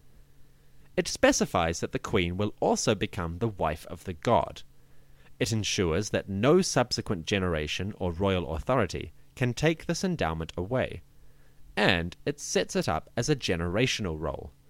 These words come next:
one to be passed down from mother to daughter.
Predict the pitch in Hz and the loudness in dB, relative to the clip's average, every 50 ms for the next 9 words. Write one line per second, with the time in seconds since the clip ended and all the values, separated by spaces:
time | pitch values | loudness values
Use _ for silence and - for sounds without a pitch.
0 | - - - - 165 180 185 180 170 - 175 156 156 151 - - - 143 131 120 | -20 -18 -4 2 4 4 4 4 2 0 0 0 0 0 -2 -2 0 2 2 2
1 | 117 - - - 139 131 98 78 78 76 78 - - - 135 143 147 107 85 85 | 2 0 0 2 4 4 4 4 0 -6 -12 -14 -8 -4 -2 -2 0 0 0 -2
2 | - 82 78 - 82 - 101 98 95 82 65 67 | -2 -2 -4 -4 -2 -2 0 0 0 -2 -4 -8